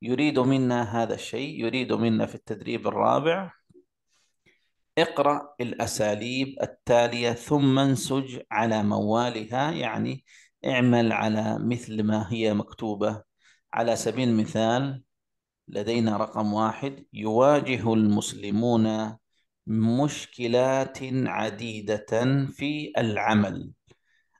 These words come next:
نريد أن نعمل مثل هذه الجمل في فقرة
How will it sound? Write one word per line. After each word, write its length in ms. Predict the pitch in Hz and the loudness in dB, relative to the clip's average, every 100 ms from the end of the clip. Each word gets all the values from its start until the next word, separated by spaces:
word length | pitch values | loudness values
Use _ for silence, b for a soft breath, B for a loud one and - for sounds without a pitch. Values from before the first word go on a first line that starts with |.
| - | -6
نريد 400 | 117 131 165 165 165 165 - - | -2 0 0 0 0 0 -2 0
أن 80 | 120 | 2
نعمل 580 | 123 143 139 131 113 | 2 2 0 0 0
مثل 260 | 135 - 120 | -2 -4 -6
هذه 460 | 110 127 127 110 107 | -4 -2 -4 -6 -10
الجمل 680 | 101 104 104 113 143 147 - _ _ _ _ | -6 -2 2 2 2 -4 -12 _ _ _ _
في 540 | - 110 110 107 - - - | -6 -4 -2 -4 -8 -16 -6
فقرة 460 | - 143 123 120 | -2 0 -2 -4